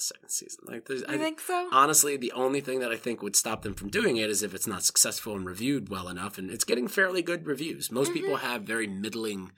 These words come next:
Speaker 1: critiques about it, which I think is a lot of the stuff that we're kinda talking about, where it's like, it, it soars best when it flies on its own.
Speaker 2: Yes.
Speaker 1: Kind of thing. And I honestly feel like the deeper they get into a show,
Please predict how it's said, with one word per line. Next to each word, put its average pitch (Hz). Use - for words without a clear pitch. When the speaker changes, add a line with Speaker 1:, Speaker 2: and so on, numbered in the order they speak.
Speaker 1:
critiques -
about 85
it, 85
which 110
I 110
think 110
is 104
a 104
lot 107
of 104
the 101
stuff -
that 95
we're 98
kinda 90
talking 120
about, 85
where 90
it's -
like, 90
it, 135
it 131
soars 147
best -
when 107
it 98
flies 92
on 87
its 85
own. -
Speaker 2:
Yes. 180
Speaker 1:
Kind 90
of 85
thing. 92
And 113
I 110
honestly 110
feel 107
like 104
the 107
deeper 104
they 98
get 92
into 98
a 87
show, 101